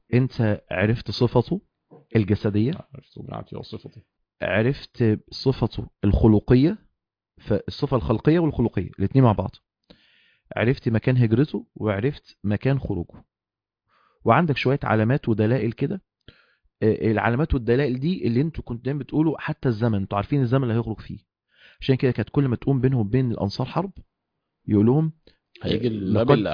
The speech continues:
Speaker 1: أظلنا زمان نبي، الزمن ده زمن نبي، "وإنه خارج فينا، ولئن خرج فينا لنقتلنكم معه قتل عاد". أنا مش قادر أتخيل مين الأولى والأحق باتباع هذا النبي،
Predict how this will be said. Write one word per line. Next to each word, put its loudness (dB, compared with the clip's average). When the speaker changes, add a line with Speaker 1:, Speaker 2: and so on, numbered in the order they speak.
Speaker 1:
أظلنا 2
زمان 2
نبي، -2
الزمن 0
ده 2
زمن 0
نبي، -8
"وإنه 4
خارج -2
فينا، -12
ولئن 0
خرج -8
فينا -8
لنقتلنكم -4
معه -6
قتل -12
عاد". -20
أنا -8
مش -10
قادر -8
أتخيل -16
مين -6
الأولى -6
والأحق -10
باتباع -6
هذا -8
النبي، -12